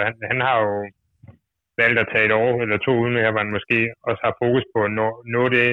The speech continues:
man kan sige, niveau internationalt, der skal til, for man måske også kan gå ind og få noget støtte, øh, fra forbundet og Team Danmark, så man ligesom kan komme ned og studere på tyve, femogtyve procent, uden at det, øhm, det også måske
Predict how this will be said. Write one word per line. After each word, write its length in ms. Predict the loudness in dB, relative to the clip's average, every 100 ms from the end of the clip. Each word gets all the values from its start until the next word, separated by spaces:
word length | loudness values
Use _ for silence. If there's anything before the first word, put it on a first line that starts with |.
| -2
man 80 | -4
kan 100 | -6
sige, 160 | -4 -4 -2
niveau 200 | 0 0 0 -2
internationalt, 480 | -2 -4 -4 -6 -6
der 60 |
skal 140 | -12 -4
til, 140 | -2
for 100 | 0
man 160 | -2 -4
måske 200 | -4 -2
også 120 | -2 -2
kan 100 | -2
gå 60 |
ind 140 | 0 -2
og 60 | 0
få 60 | 0
noget 160 | 0 0
støtte, 260 | 0 2 -2 _ _ _ _ _ _ _ _ -10 -2
øh, 320 | 2 2 2 -2
fra 80 | -4 -2
forbundet 360 | 0 2 2 0
og 40 |
Team 160 | -2 0
Danmark, 220 | 0 0 -2
så 60 | -4
man 120 | -2
ligesom 200 | -2 -2 0
kan 120 | 0 0 -2
komme 140 | -2 2
ned 80 | 2
og 80 | 0
studere 340 | -2 0 0 0
på 60 | -4
tyve, 220 | -4 -2
femogtyve 340 | -2 -2 -6
procent, 240 | -8 -6 -4
uden 140 | -4 -2
at 80 | -4 _ -8
det, 140 | -2 0 0 -2
øhm, 380 | -4 -6 -6 -8 -12 _ _ _ -6
det 220 | -2 -2
også 140 | -2 -6
måske 180 | -2